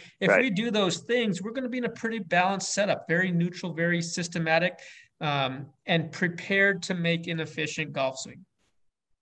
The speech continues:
Speaker 2: Absolutely, absolutely.
Speaker 1: And so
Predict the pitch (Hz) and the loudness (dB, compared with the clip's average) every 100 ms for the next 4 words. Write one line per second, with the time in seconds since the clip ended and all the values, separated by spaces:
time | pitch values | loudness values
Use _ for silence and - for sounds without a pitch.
0 | _ _ _ _ _ - - - 120 - | _ _ _ _ _ -20 -10 2 2 6
1 | 117 113 73 95 107 - 107 90 - _ | 6 8 6 6 4 2 -2 -2 -8 _
2 | _ _ _ _ _ _ _ - 196 185 | _ _ _ _ _ _ _ -4 -2 0
3 | 226 208 | 2 2